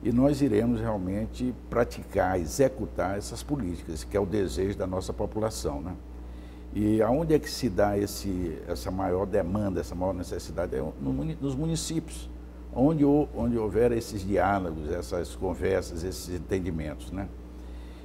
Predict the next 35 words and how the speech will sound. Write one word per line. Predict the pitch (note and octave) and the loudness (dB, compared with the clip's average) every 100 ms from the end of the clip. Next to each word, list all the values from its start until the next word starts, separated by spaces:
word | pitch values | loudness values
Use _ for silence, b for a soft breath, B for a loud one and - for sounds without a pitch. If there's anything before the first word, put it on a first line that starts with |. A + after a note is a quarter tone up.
| - | -2
E, | |
naturalmente, | G#2+ A#2+ C3 A#2+ G#2 G2+ A#2 B2 A#2+ | 2 2 4 2 2 2 2 0 -2
será | A2+ A#2 G#2+ G#2 | 0 2 4 4
esse | A2+ A#2 A#2+ | 2 0 -2
o | |
nosso | A2+ - | 0 0
objetivo, | G#2+ A#2 A2+ G#2+ - G2 D#2+ - | 0 2 0 0 0 -2 -2 -6
né? | G2 F#2 - - B B B B B - | -6 -6 -8 -12 B B B B B -4
Nós | G2+ | -4
temos, | - B2+ A#2+ A2+ | 2 4 4 2
sempre | - D3 B2+ | 4 4 6
eu | |
dou, | A2+ A#2+ | 4 2
dou | G#2 A#2+ C3 | 4 6 6
exemplo, | B2 - A2 G2+ - - - | 6 4 2 0 -4 -12 -8
um | G2 | -2
município | A2+ A#2+ - - A#2+ A#2 A2 - | 4 4 2 0 2 2 -2 -2
como | A2 A2 A2 G#2 G2+ F#2+ F2+ F2 - - - - | 0 2 0 0 0 0 -2 -6 -10 -14 -12 2
Belágua, | B2 A2+ G#2 G2 E2+ D#2+ | 4 8 8 6 2 -2
que | - G2+ | -2 -2
ela | F#2 F#2 | 0 0
deu | E2 G2 G2 F2+ - - B B B B - | 0 0 0 -4 -8 -12 B B B B -10
o | - | 0
maior | G2+ A#2 | 4 6
número | G#2 C3+ C3+ A#2 | 8 8 8 4
de | G#2 | 0
votos | E2 F#2+ G#2 - F#2+ | 0 0 0 0 -2
à | |
nossa | F#2 F#2+ F#2 | -2 -2 -4
presidente | - E2+ D2+ E2+ | -4 -4 -2 -2
da | E2 | 0
República, | D#2+ C#2 D#2+ G#2 G2 E2+ | 0 -2 -2 -2 -2 -2
né, | E2+ | 0
a | D#2+ | -2
Dilma | D2+ F#2 B2 A2+ | -2 0 2 0